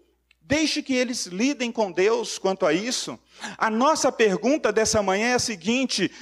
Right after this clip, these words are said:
nós, I P I de Vila Sônia,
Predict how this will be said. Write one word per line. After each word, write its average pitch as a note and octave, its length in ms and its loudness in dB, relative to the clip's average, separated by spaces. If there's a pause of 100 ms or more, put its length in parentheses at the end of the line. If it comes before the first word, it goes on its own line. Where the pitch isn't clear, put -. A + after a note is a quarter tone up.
(140)
nós, A3 560 2
I A3 80 0
P G3+ 180 4
I B3+ 220 2
de A#3 100 -8
Vila A3 240 2
Sônia, G3 720 2